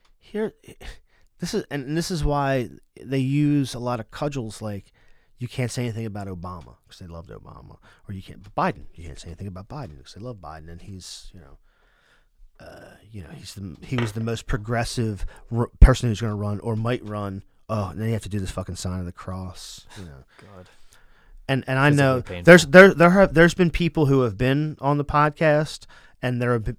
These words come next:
Speaker 1: hopefully be people who are gonna come on the podcast. Actually, some of them I know already, and some of them might not after I say this. But if you cheered when he said that in Dover,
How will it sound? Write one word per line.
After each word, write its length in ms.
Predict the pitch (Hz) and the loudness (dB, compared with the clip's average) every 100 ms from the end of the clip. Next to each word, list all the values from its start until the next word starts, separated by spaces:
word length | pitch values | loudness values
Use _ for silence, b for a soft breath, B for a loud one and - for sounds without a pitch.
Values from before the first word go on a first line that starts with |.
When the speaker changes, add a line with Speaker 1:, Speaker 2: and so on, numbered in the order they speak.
| - | -4
Speaker 1:
hopefully 380 | - 139 - 123 | 2 2 2 -2
be 120 | 113 | -2
people 360 | - 135 - 113 | 0 -2 -2 -2
who 200 | 107 117 | -2 -4
are 80 | 113 | -6
gonna 140 | 98 | -6
come 160 | - 123 | -4 -2
on 80 | |
the 80 | 123 | -2
podcast. 480 | 120 117 110 113 - | -2 -4 -4 -6 -6
Actually, 200 | 110 98 | -8 -8
some 200 | - 113 | -8 -8
of 80 | 92 | -6
them 140 | 101 | -8
I 80 | 98 | -8
know 200 | 98 101 | -8 -6
already, 440 | 92 92 98 117 | -8 -8 -6 -6
and 240 | 107 92 82 | -6 -8 -12
some 160 | - 120 | -6 -4
of 80 | 98 | -4
them 120 | 101 | -8
might 300 | 101 101 87 | -10 -10 -8
not 240 | 95 90 - | -10 -12 -14
after 240 | 82 95 98 | -14 -14 -12
I 80 | 92 | -14
say 240 | - 107 | -10 -8
this. 300 | 120 120 - B B B B B | -8 -10 -14 B B B B B
But 100 | 139 | 0
if 100 | 135 | 2
you 120 | 180 | 2
cheered 460 | 180 - 151 156 156 | 2 2 4 6 4
when 120 | 147 | 2
he 120 | 120 | 0
said 300 | 110 - 120 | -6 -6 -4
that 200 | 131 127 | -4 -6
in 120 | 113 101 | -6 -8
Dover, 500 | 98 107 123 127 | -8 -8 -10 -12